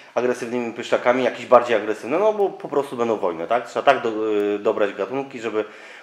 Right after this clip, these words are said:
one ze sobą współgrały, żeby one ze sobą chciały być,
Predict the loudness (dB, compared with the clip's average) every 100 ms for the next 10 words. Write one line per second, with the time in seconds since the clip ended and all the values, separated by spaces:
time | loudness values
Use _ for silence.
0 | -2 2 2 0 0 0 -2 -10 -10 6
1 | 8 8 6 4 -8 -18 -16 2 4 6
2 | 6 6 6 6 6 2 -4 -8 -4 -2
3 | -2 -4 6 10 12 10 6 -2 4 4
4 | 4